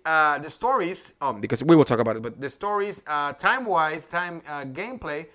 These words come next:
it will be ninety to a hundred eighty minutes, and the scenarios, if you wanna do it independently, it will be forty-five to ninety minutes, and the age is fourteen year plus. I totally agree with the fourteen year plus, and the time-wise, yes, I agree,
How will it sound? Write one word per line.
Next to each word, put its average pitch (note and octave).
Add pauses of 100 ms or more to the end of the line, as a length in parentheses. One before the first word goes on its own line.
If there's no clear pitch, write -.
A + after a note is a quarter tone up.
(240)
it E3
will F#3
be F3+
ninety B3
to G3+
a F3
hundred F#3+ (200)
eighty D#3+
minutes, G#3 (460)
and G3+
the F#3+
scenarios, B3
if E3+
you F3+
wanna F3+
do E3
it E3+
independently, F3+ (220)
it D3+
will D#3+
be D#3+
forty-five F3
to D3+
ninety D3+
minutes, D3
and B3
the A#3
age G3
is F3+
fourteen G3
year E3
plus. B3 (320)
I F#3
totally A3
agree G#3+
with A3
the G3+
fourteen G3
year F#3
plus, F#3 (320)
and F3+
the F3
time-wise, A3
yes, F3+
I E3
agree, F3